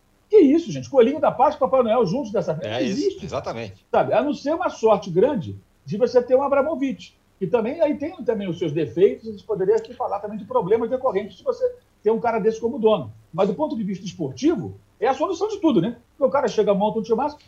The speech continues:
Speaker 1: Eu li outro dia, a dívida com, do Chelsea com o Abramovich é de não sei quantos bilhões de reais, né, na conversão em libras, né? É... e daí? Ele devendo pra ele mesmo. Ele é o
Speaker 2: É.
Speaker 1: dono, então,
Speaker 2: Pois é.
Speaker 1: ele é o dono do clube, porque lá o clube você tem, tem dono mesmo. Então, sabe, a gente não pode tratar essa coisa como se fosse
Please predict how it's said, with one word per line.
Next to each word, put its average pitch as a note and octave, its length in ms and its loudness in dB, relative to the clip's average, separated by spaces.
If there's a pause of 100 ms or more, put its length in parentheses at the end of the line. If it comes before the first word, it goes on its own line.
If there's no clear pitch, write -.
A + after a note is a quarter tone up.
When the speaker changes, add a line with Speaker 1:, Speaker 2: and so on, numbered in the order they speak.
Speaker 1:
Eu A3+ 80 6
li A3+ 100 2
outro C#4 220 -4
dia, G#3+ 200 0
a - 20 -2
dívida D#4 400 -2
com, A3+ 280 -4
do E3 240 -6
Chelsea C#4 360 -2
com A#3+ 60 -2
o - 20 0
Abramovich G3+ 560 -6
é - 20 -12
de G#3+ 80 -14
não G#3 80 -12
sei A3+ 160 -8
quantos B3 400 -8
bilhões G3+ 380 -4
de G3 80 -2
reais, D3 440 -4 (360)
né, C3 80 -10
na C#3 80 -8
conversão D3 640 -6 (260)
em B2 80 -10
libras, C3 380 -2
né? E3 160 -6 (260)
É... D3+ 480 2
e A4+ 80 -6
daí? F#3+ 360 2 (340)
Ele D4+ 280 -4
devendo D4 320 0
pra D4+ 140 4
ele D#4 120 0
mesmo. G#3 340 0 (260)
Ele C4+ 120 -2
é - 20 0
o C4 80 0
Speaker 2:
É. D#4 180 8
Speaker 1:
dono, - 140 -8 (580)
então, E4+ 160 -4
Speaker 2:
Pois - 120 4
é. B4 40 10
Speaker 1:
ele A4+ 100 6
é A4+ 40 6
o F4+ 40 0
dono G4 200 4
do C4+ 80 2
clube, E3+ 260 -2
porque A#3 100 -4
lá B3+ 140 0
o - 80 -6
clube D#4+ 260 -6
você F#4 120 -8
tem, G4 200 -2
tem G#4 160 0
dono F4+ 280 -4
mesmo. A#3+ 360 -8
Então, A#4+ 160 -14 (320)
sabe, A#3+ 260 -4
a - 20 4
gente B3 220 -6
não D4 100 -10
pode D4 280 -2
tratar A3 300 -4
essa F#3 180 -4
coisa A3+ 240 0
como A#3+ 140 -10
se G#3+ 120 -12
fosse A3 260 -4